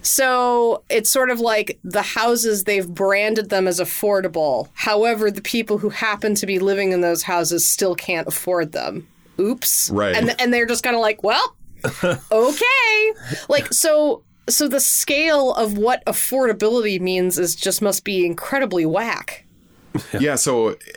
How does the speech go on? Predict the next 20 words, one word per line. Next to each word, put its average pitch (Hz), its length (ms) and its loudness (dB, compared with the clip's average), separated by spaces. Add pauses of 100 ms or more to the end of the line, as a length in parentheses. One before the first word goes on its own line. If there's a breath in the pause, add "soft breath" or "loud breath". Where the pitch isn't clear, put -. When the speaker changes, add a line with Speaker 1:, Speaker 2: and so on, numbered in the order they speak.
Speaker 2:
so 135 220 0
at 135 120 -2
a 143 40 0
glance, 107 680 -2
it 113 80 0
looks 113 300 0
like 110 200 -2
there 104 180 -2
is 98 260 0
some - 380 0
affordable 98 420 0
housing, 85 460 -2
but 87 200 0
it's, - 320 -2
it's 107 160 -2
really 135 200 0
not 107 200 -4
true. 98 340 -2
So 110 360 0
why, 101 840 -4